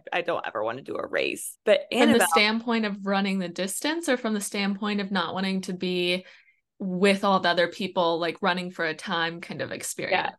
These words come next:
Speaker 1: the time kind of experience. I
Speaker 2: Yeah.
Speaker 1: came to that decision after I had, like, run my f-, my first half by myself. And I was like, "Oh, I, like, if I could do this for free, why would you pay all of this
Speaker 2: <laughs>
Speaker 1: money
Speaker 2: Yeah.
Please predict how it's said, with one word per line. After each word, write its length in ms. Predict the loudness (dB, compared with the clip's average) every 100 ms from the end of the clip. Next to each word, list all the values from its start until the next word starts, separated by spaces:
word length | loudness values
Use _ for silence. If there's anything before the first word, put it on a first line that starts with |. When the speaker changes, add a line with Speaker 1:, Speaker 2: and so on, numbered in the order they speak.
| -4
Speaker 1:
the 420 | 4 6 6 4 -2
time 340 | -2 0 -2 -4
kind 160 | -8
of 60 | -6
experience. 560 | -8 -6 -6 -4 -6 0
I 400 | 4 6 6 4
Speaker 2:
Yeah. 240 | -4 -10 -10 _ 2
Speaker 1:
came 200 | 4 4
to 80 | 4
that 180 | 4 4
decision 460 | 2 2 4 2
after 340 | 4 2 0 -2
I 100 | -2
had, 140 | 2
like, 180 | 0 -2 -10
run 420 | -2 2 2 2
my 160 | 0 -2
f-, 100 | -4 _ _
my 200 | -4 -4
first 400 | -2 -2 -4 -4 -8
half 540 | 2 6 6 4 0 -20 _ _
by 140 | 0 0
myself. 640 | 0 -8 -8 -4 -4 -6 _ _ _ _ _
And 80 | -2
I 20 |
was 80 | 0
like, 100 | 2
"Oh, 120 | 6 6
I, 140 | 6
like, 200 | 4 2 -8
if 120 | -2
I 100 | -2
could 120 | -2
do 80 | -4
this 160 | -4
for 120 | -4 -10
free, 320 | -4 0 4
why 160 | 4 2
would 140 | 0
you 100 | -6
pay 560 | -6 -2 -2 -2 -6 -14 _ _ _ _ _ 4
all 240 | 6 8
of 100 | 6
this 220 | 4 2
Speaker 2:
<laughs> 20 | 2
Speaker 1:
money 240 | 0 -2
Speaker 2:
Yeah. 260 | 0 2